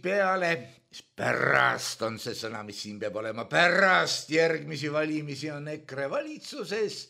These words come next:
ja nõuab rohkemate U S A tankide kohalolu Eestis, mis on muidugi vesi Venemaa kaitsejõudude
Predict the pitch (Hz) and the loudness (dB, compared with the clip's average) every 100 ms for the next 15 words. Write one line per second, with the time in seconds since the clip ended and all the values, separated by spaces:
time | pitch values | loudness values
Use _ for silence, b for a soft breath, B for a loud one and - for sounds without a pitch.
0 | B B B - 160 254 320 294 233 214 | B B B 0 4 4 4 4 6 6
1 | 277 - 196 196 190 196 165 175 175 165 | 4 2 0 2 2 2 0 2 2 0
2 | - 196 151 139 214 269 262 240 208 202 | 2 2 2 2 2 2 -4 -10 -2 0
3 | 190 - 160 151 170 160 151 143 127 113 | 0 0 4 8 8 6 2 0 -2 -6
4 | - 156 170 - - 90 78 - - 107 | -4 2 2 2 -4 -12 -12 -14 -16 -12
5 | 156 - 151 151 147 240 233 208 185 165 | -12 -10 -8 -8 -8 -10 -6 -6 -4 -6
6 | 165 143 B B B B B B B - | -6 -6 B B B B B B B 0
7 | 104 277 339 285 247 269 254 240 226 214 | 6 6 6 0 0 0 0 -2 -2 0
8 | 196 208 196 180 170 170 165 151 165 175 | 2 4 4 2 2 4 4 4 2 2
9 | - - 156 156 160 160 143 143 135 127 | -2 -2 0 2 2 2 0 -2 -2 0